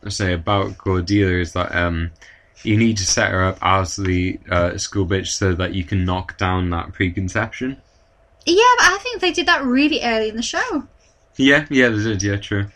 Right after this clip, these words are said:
Speaker 2: So why was it necessary to have her as a school bitch to start with?
Speaker 1: Yeah.
Speaker 2: Why did e-, why do American T V shows need to have a school bitch?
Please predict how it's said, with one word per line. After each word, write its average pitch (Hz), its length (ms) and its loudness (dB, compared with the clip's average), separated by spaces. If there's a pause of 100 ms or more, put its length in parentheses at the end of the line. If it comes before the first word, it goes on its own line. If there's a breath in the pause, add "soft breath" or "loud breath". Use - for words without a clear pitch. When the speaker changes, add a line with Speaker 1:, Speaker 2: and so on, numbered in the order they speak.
(120)
Speaker 2:
So 330 200 0
why 302 300 4
was 330 140 -2
it 285 60 -2
necessary 294 560 0
to 269 80 -4
have 240 260 -4
her 233 200 0
as 220 140 -4
a - 40 -14
school 220 500 0
bitch - 480 -8
to - 120 -12
start 240 300 -2
with? 196 320 -10
Speaker 1:
Yeah. 202 340 0 (100)
Speaker 2:
Why 320 260 6
did 339 200 -2
e-, - 260 -2 (180 loud breath)
why 427 360 6
do 311 320 0
American 240 340 2
T 240 140 0
V 247 160 2
shows 180 340 -4 (140)
need 220 520 2
to 247 60 -4
have 214 140 0
a - 20 -12
school 226 220 -4
bitch? - 320 -4